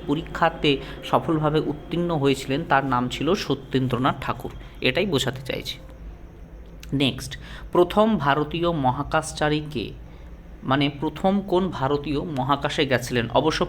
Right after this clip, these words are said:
পুরুষ, এখানে পুরুষের আলোচনা হচ্ছে, বারবার কিন্তু বলছি, ভুলে গেলে হবে না, আলোচনাটা পুরুষের হচ্ছে, মহিলাদের আলোচনা পরে আসবে, ঠিক আছে? প্রথম ভারতীয় পুরুষ মহি-, আহ, পুরুষ মহাকাশচারী যিনি ছিলেন, তিনি হলেন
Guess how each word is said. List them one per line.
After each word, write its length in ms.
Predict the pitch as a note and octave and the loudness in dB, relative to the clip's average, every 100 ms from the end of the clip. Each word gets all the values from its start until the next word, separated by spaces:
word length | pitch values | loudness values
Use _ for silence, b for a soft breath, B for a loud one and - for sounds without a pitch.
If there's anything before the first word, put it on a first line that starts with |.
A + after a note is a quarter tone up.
| - | 2
পুরুষ, 380 | G3 G#3+ C#3+ - | 6 6 6 0
এখানে 260 | C3 D#3+ D#3+ | 0 0 0
পুরুষের 400 | F3 F3+ F3+ F3+ | 2 2 4 4
আলোচনা 400 | D3+ D3+ D#3+ D#3+ | 4 2 2 2
হচ্ছে, 320 | D3 D3 C#3 | 2 2 2
বারবার 340 | B2 B2+ C#3 C3+ | 4 4 4 0
কিন্তু 300 | C#3+ C#3 C3+ | 0 -2 0
বলছি, 320 | B2+ A#2 A#2+ | 0 0 -2
ভুলে 340 | A#2+ C3+ D#3+ | 2 6 6
গেলে 160 | D3+ D3+ | 6 8
হবে 220 | C3+ A#2+ | 6 6
না, 160 | A2 A2 B B B | 0 -2 B B B
আলোচনাটা 520 | A#2+ C#3 D#3+ D3+ D#3 | 2 2 2 2 2
পুরুষের 500 | - E3 E3 F3 D3+ | 0 -2 0 4 4
হচ্ছে, 240 | C#3+ - | 4 2
মহিলাদের 560 | A#2+ B2+ C#3+ D3+ D3+ D3+ | 4 6 6 6 6 6
আলোচনা 400 | C3+ C#3 D3 D3 | 6 4 2 2
পরে 280 | C#3+ B2+ A#2 | 2 4 4
আসবে, 380 | A#2 - A2+ C#3+ B B B | 2 -2 -8 -10 B B B
ঠিক 160 | - A3 | 2 4
আছে? 260 | A3 - - - B B B B B - - - | 4 2 -8 -12 B B B B B -18 -16 0
প্রথম 440 | D3+ D3+ F#3+ F#3+ F3 | 4 4 6 6 4
ভারতীয় 460 | C#3 C3+ D3 D3+ D3+ | 2 2 0 -2 -2
পুরুষ 480 | D3 C#3 C#3 D3+ - | -2 2 2 0 -2
মহি-, 440 | A#2+ A#2+ C3 C3 C3 | 0 0 0 0 2
আহ, 300 | B2 A#2+ A#2 | 2 2 0
পুরুষ 380 | B2+ C#3 D#3+ D#3 | 2 2 2 2
মহাকাশচারী 680 | A#2+ C3 C3 D#3 - C#3+ B2+ | 4 6 6 2 2 2 2
যিনি 200 | B2 A#2+ | 2 -2
ছিলেন, 340 | - A#2+ E3+ | -2 -2 -2
তিনি 240 | F3+ C3+ D3 | -2 0 0
হলেন 340 | B2+ C3 G#3 | 2 4 4